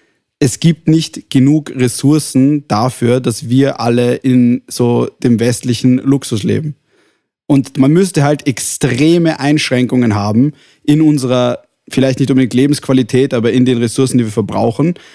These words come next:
Und ich glaube, dass das halt ein riesiges Problem ist, wenn man so ein System implementieren will. Ich sag nicht, dass es nicht einfach, dass es nicht gerecht wäre.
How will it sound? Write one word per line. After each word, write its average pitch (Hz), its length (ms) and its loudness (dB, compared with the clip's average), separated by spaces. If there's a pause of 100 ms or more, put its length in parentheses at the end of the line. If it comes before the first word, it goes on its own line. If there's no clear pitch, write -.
(300)
Und 139 140 4
ich 113 140 -4
glaube, 127 300 0
dass 123 160 -2
das 127 260 0
halt 117 280 -2
ein 120 280 0 (180)
riesiges 135 560 2
Problem 123 480 0
ist, 117 340 -4
wenn 117 140 2
man 117 140 2
so 113 80 0
ein 110 140 0
System 120 360 -2
implementieren 117 580 0
will. 107 140 -4 (320)
Ich - 140 -2
sag 147 160 0
nicht, 147 160 -2
dass 127 100 2
es 123 120 0
nicht 127 180 0
einfach, 117 400 -2
dass 120 180 -2
es 104 140 -2
nicht 104 160 -2
gerecht 107 400 -2
wäre. 123 380 0